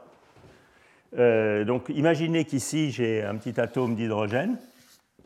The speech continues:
chacun qui vit sur un seul site, et je retiens juste l'orbital un S. D'accord ? Donc essentiellement c'est ça. Ces atomes sont très loin les uns des autres,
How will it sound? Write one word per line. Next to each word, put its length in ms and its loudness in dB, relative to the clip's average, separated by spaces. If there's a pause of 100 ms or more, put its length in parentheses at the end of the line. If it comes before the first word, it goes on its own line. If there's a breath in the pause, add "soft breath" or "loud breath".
(680)
chacun 420 -2
qui 180 -4
vit 300 0
sur 220 0
un 80 2
seul 220 -2
site, 280 -4
et 60 0
je 100 2
retiens 320 2
juste 280 -2
l'orbital 460 2
un 160 -2
S. 320 -12 (180)
D'accord ? 380 -10 (500 soft breath)
Donc 160 -10
essentiellement 480 -4
c'est 160 -8
ça. 400 0 (260 loud breath)
Ces 220 -2
atomes 260 4
sont 200 -4
très 180 2
loin 200 6
les 180 4
uns 80 4
des 180 0
autres, 480 0